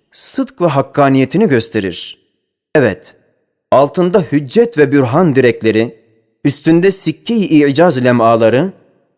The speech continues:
önünde ve hedefinde saadet-i dareyn hediyeleri ve arkasında noktayı istinadı vahyi semavi hakikatleri, sağında hadsiz ukulu müstakimenin deliller ile tasdikleri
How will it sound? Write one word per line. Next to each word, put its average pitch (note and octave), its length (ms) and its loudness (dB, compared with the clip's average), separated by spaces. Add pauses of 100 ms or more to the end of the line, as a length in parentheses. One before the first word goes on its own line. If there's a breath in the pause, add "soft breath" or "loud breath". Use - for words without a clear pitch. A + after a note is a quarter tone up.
önünde D#3+ 460 4
ve D#3 120 2
hedefinde C#3+ 680 0
saadet-i C#3 680 0
dareyn C#3+ 440 2
hediyeleri B2 840 0 (300)
ve C3 100 2
arkasında F3+ 680 0
noktayı G#3 460 -2
istinadı D3+ 840 0
vahyi E3+ 440 -2
semavi D3 600 0
hakikatleri, A#2+ 840 -2 (460)
sağında G3 560 0
hadsiz G3+ 760 -6
ukulu F3+ 440 -2
müstakimenin D#3 840 0
deliller D3+ 460 2
ile C#3 180 0
tasdikleri A#2 840 -4